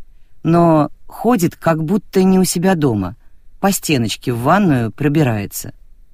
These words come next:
Елена Ивановна не знала, как относиться к Пете. Никак не могла разобраться в собственных чувствах.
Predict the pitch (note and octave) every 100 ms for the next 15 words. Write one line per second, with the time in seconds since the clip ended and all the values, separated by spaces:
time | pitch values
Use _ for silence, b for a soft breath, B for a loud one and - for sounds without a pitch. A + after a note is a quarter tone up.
0 | - - - - D3+ D#3+ E3 E3 E3 F3+
1 | G3+ D#3+ D3+ E3 D3+ D#3 B2 G2+ G2+ b
2 | b - F3 D3+ B2+ C3 C3 - F#3 -
3 | - - G#2+ F2+ F#2+ - - - - -
4 | - F3+ F#3 G#3 - G3+ F#3 F3+ F#3 F3
5 | D3 F3 F#3+ G#3+ - D#3+ - F3+ - -
6 | F3 F3 - - A#2 - - -